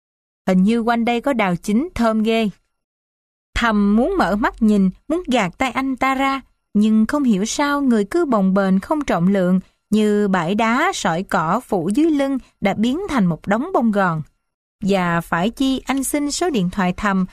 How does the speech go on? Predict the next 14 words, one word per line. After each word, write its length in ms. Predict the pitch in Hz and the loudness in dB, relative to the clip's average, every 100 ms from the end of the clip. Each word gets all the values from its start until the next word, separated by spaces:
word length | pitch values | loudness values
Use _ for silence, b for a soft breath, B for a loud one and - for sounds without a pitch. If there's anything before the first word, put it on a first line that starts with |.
| b _ | b _
gợi 300 | 202 190 170 | -2 0 0
ý 260 | 214 247 349 | -2 -2 -2
một 160 | 277 196 | 0 0
cái 160 | 262 | -2
hẹn 260 | 302 202 175 | -2 0 2
nào 180 | 185 170 | 2 2
đó. 340 | 190 214 320 381 _ _ _ _ - | 0 0 -2 -8 _ _ _ _ -4
Thầm 320 | 214 175 170 | 0 0 0
đã 100 | 208 | 0
không 240 | - 311 277 | 0 -2 0
bồn 220 | 220 180 | 0 2
chồn 260 | 190 175 170 | 0 0 0
trước 240 | 294 311 | -2 -2
kiến, 240 | 254 262 | -2 -2